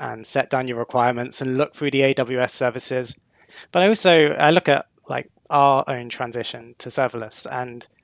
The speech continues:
you know, our, our first, we were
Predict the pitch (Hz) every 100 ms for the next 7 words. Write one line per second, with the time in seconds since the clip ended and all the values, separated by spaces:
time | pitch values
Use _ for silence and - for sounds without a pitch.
0 | _ _ _ _ - _ 151 143 139 -
1 | 165 170 165 - 156 147 - 156 165 151
2 | 139